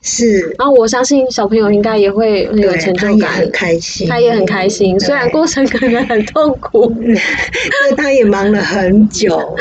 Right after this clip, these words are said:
Speaker 1: 呃，将近半个多月哦，他一直在费心思在想这件东西。
Speaker 2: 嗯。
Speaker 1: 对。
Speaker 2: 嗯，因为其实在这样子的过程中也是会，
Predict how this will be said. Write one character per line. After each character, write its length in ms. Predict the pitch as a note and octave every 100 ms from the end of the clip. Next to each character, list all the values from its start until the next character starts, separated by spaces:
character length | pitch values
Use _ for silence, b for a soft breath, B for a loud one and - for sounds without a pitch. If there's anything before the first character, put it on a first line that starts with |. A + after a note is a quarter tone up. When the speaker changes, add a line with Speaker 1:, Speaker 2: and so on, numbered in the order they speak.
| B4+ D4+
Speaker 1:
呃， 140 | G3+
将 200 | G3 A#3 A#3+
近 200 | B3+ A3+
半 200 | B3+ A#3+
个 120 | G#3
多 260 | - G#3
月 240 | G#3 G#3+ F#3+
哦， 160 | F3 F3+
他 160 | A3
一 80 | A#3+
直 160 | A#3+ F#3
在 200 | G#3 G#3+ G#3+ B B B
费 200 | C#4 B3
心 300 | G#3+ A#3+ A3+
思 220 | A3 A3
在 180 | G#3+ G#3
想 200 | F#3 - D#3+
这 140 | - F3+
件 260 | - - -
东 120 | - - -
西。 240 | C4+ C4
Speaker 2:
嗯。 100 | A#3 A3+ - _ -
Speaker 1:
对。 100 | - A#3+
Speaker 2:
嗯， 140 | G#3+ -
因 140 | D4
为 160 | E4+ F#4+
其 180 | F#4 D#4
实 220 | D#4 D4+
在 180 | E4+ E4
这 140 | D#4+
样 180 | F4 D#4
子 160 | C#4 C4+
的 140 | C4+
过 200 | C4 C#4+
程 220 | C4+ A#3+
中 220 | A#3 A#3+
也 140 | B3 G3+
是 200 | G#3 A#3+
会， 320 | B3 A#3 A#3+